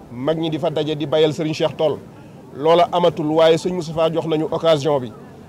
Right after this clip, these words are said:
Chaque année ñu daje fii ci champ de course, ku ci nekk jël sa gopp pour barkeelu ci coono mag ñooñu ñu daan dégg, te Yàlla joxuñu chance bi, lu dul ci moom la ñu ko joxee. Kon nag ñu ngi koy sant bu baax a baax, di ko ñaanal Yàlla,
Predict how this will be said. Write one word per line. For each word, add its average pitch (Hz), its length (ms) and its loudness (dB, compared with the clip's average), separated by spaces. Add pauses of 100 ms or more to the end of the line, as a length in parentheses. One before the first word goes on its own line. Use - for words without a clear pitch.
(120)
Chaque - 380 -2
année 160 200 2
ñu 160 100 -2
daje 156 220 -2
fii 202 200 -8
ci 190 100 -2
champ 180 220 2
de 170 60 0
course, 160 380 -8 (480)
ku 202 100 -6
ci 202 120 -4
nekk 180 280 0
jël 170 160 0
sa 175 120 -4
gopp 156 220 0 (580)
pour 175 140 4
barkeelu 170 680 0
ci 175 120 -8
coono 180 320 2
mag 170 240 0
ñooñu 185 300 4
ñu 175 80 0
daan 160 200 4
dégg, 139 300 -4 (400)
te 165 60 -6
Yàlla 165 280 4
joxuñu 151 280 -4
chance 147 280 0
bi, 143 80 -4
lu 151 120 -2
dul 160 120 0
ci - 120 -8
moom 147 180 0
la 139 80 -4
ñu 139 100 -4
ko 139 100 -6
joxee. 123 260 -8 (480)
Kon 156 100 -2
nag 156 140 2
ñu 151 120 0
ngi 156 40 -4
koy 151 140 2
sant 156 180 0
bu 143 180 -4
baax 156 200 2
a 160 40 -2
baax, 160 200 2 (880)
di 139 140 -8
ko 165 120 -2
ñaanal 156 340 2
Yàlla, 147 340 4